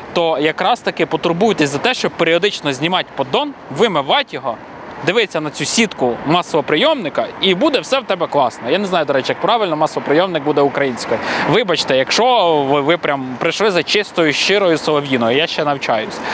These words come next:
Е, далі, ідемо до технічних, е, моментів ще по бензину. В бензин ще ставився один, один і шість. Один і шість — це той самий двигун серії Є П шість, про який дуже багато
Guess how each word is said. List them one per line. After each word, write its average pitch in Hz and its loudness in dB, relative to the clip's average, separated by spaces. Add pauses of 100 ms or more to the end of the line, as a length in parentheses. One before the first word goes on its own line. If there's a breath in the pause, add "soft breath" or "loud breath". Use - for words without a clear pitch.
(520 loud breath)
Е, 143 4 (100)
далі, 214 2 (180)
ідемо 247 2
до 226 0
технічних, 220 -2
е, 180 2
моментів 196 -2
ще 208 0
по 170 0
бензину. 135 0
В 104 -2
бензин 185 2
ще - 2
ставився 208 0
один, 185 2
один 196 2
і 190 0
шість. - -2 (960 loud breath)
Один 262 4
і 247 6
шість — 302 2
це 226 2
той 208 0
самий 220 0
двигун 190 2
серії 180 2
Є 165 0
П 196 -2
шість, - 0 (800)
про 151 2
який 220 2
дуже 208 2
багато 175 0